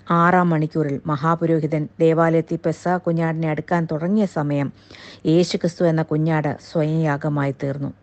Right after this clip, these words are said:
അതായത് ലോകത്തിൻ്റെ പാപങ്ങളെ ചുമന്നൊഴിക്കുന്ന ദൈവത്തിൻ്റെ കുഞ്ഞാടായി ക്രൂശിൽ മരിച്ചു. ഇനി നമുക്ക് നീതിയുടെ അങ്കി ധരിക്കാം. സകല മനുഷ്യരും പാപം ചെയ്ത്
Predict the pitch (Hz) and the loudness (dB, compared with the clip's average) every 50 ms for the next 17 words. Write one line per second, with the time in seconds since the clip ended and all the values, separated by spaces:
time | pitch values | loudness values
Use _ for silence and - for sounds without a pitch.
0 | _ - - 151 156 156 151 147 147 143 147 - - - - - - 156 165 170 | _ -6 -4 0 0 2 2 2 2 0 -2 -2 -10 -20 -14 -4 2 4 4 4
1 | 165 - 170 - 165 156 160 156 - 151 147 147 160 160 160 156 151 151 - - | 4 2 0 -2 0 0 0 2 2 0 0 2 0 0 0 0 0 0 0 0
2 | 151 160 160 143 139 143 160 160 165 160 147 143 135 - 151 143 143 139 127 180 | 0 0 0 0 -2 -2 -2 0 2 2 0 0 0 -2 -2 -2 0 -2 -2 -4
3 | - _ _ - 156 160 165 170 170 175 - 170 151 156 147 - 147 147 147 147 | -8 _ _ -2 2 2 4 4 2 2 0 0 0 0 -2 -2 -2 0 0 0
4 | 143 139 143 143 139 139 139 156 - - - 151 143 135 - 143 131 131 131 127 | 0 0 0 0 0 -2 -2 -4 -6 -4 -2 0 0 0 0 -2 0 0 0 -2
5 | 123 - - - - - - - - - - - - - - - - - 170 165 | -4 -6 -8 -10 -12 -12 -14 -18 -20 -20 -20 -20 -20 -20 -20 -12 -2 2 4 4
6 | 180 165 160 143 147 147 - 151 135 127 - - - 165 180 185 190 175 190 165 | 6 4 4 2 2 0 0 -2 -2 -2 -4 -2 0 2 4 4 4 4 4 2
7 | 147 151 143 143 143 - 151 - 160 143 139 135 - 139 123 - - - - - | 4 4 2 0 0 -2 -2 -2 -2 -4 -4 -4 -6 -6 -8 -8 -10 -18 -20 -20
8 | - - - - - - 220 214 220 214 208 202 196 185 180 - - 180 180 175 | -20 -20 -20 -12 0 0 2 4 4 4 2 2 2 0 -2 -2 -2 0 0 0
9 | 170 180 170 170 170 185 180 165 - 165 160 160 156 | 2 2 4 4 4 2 0 2 2 0 0 0 -2